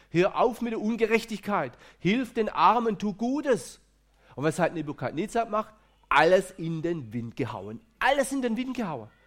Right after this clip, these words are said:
Ein Jahr ging vorüber und hochmütig. Diese Sätze hat er zitiert, was ich vorhin gelesen habe. Arroganz bis zum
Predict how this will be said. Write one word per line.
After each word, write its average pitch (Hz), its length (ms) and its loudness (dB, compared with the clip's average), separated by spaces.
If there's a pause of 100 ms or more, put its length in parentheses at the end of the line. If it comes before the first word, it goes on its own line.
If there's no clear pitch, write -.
(420)
Ein 240 280 8
Jahr 220 220 6
ging 208 220 -8
vorüber 196 480 -2
und 160 340 -2
hochmütig. 151 840 4 (260)
Diese 131 240 -4
Sätze 143 460 -2
hat 135 160 2
er 131 80 -8
zitiert, 131 440 -6
was 120 160 -10
ich 120 120 -14
vorhin 107 360 -8 (280)
gelesen 98 380 -6
habe. 87 120 -16 (500)
Arroganz 110 800 -8
bis 170 300 -8
zum 131 280 -8